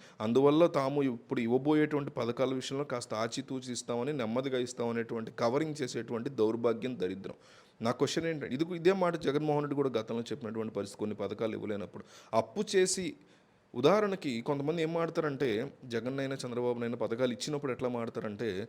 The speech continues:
"అదిగో అప్పు చేసైనా ఇస్తున్నాడు కదా ఇవ్వడం అయితే" అని. అప్పు చేసి ఇవ్వడం ఏంట్రా? ఆయన అప్-, మన ఇంట్లో ఫుడ్ తినడానికి ఏమీ లేకపోతే అప్పు చేసి కొనుక్కొని తింటాం, తిండి వరకు తింటాం.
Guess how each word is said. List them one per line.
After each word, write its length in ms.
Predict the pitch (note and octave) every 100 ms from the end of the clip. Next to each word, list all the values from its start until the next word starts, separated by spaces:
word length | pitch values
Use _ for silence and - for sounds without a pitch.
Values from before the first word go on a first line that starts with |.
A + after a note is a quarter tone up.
| - - -
"అదిగో 260 | A#2 C3
అప్పు 280 | - G#2+ -
చేసైనా 340 | D#3 E3 E3+ E3
ఇస్తున్నాడు 360 | - D#3 D#3
కదా 180 | D#3 D#3
ఇవ్వడం 240 | C3+ C#3
అయితే" 240 | C#3 C3+ B2+
అని. 160 | G2+ - - - A#2+
అప్పు 280 | A2+ F3+ -
చేసి 200 | F3+ F3+
ఇవ్వడం 260 | E3 D#3+ D#3+
ఏంట్రా? 280 | D3+ C3+ A#2
ఆయన 140 | C3
అప్-, 340 | A#2+ A#2 - - - - -
మన 180 | A2+ B2
ఇంట్లో 640 | C3+ F#3+ F3+ C3 D3+ E3+ - - -
ఫుడ్ 380 | - E3 D#3+ E3
తినడానికి 520 | C#3 C3+ D3+ C#3+ A#2+
ఏమీ 160 | B2+
లేకపోతే 720 | B2+ A2+ A2 - A2+ G#2+ B2+ - - - A2
అప్పు 200 | G#2 D3
చేసి 280 | D3 C#3+
కొనుక్కొని 360 | - B2+ B2 G2 -
తింటాం, 360 | D3+ E3+ F3+ C3+
తిండి 240 | C3+ E3 F#3
వరకు 300 | F#3 F#3 F#3
తింటాం. 340 | D3+ C#3+